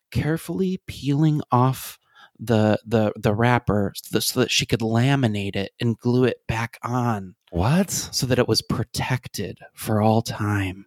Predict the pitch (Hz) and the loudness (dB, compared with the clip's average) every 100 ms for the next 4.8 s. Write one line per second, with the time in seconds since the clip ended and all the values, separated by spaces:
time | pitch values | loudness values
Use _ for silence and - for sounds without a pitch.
0 | 170 214 180 - 254 214 147 - 208 240 | -4 0 0 2 2 4 2 2 2 2
1 | - - 127 170 185 - 151 160 151 131 | 0 -4 0 0 0 -6 -6 0 0 0
2 | 180 208 190 - - 202 202 101 - - | 2 4 4 0 0 0 2 0 -4 -8
3 | 143 170 156 180 247 208 220 226 220 - | -4 0 2 2 2 2 2 2 -2 -4
4 | - - - - 135 233 277 277 | -20 -20 -14 -4 0 2 2 0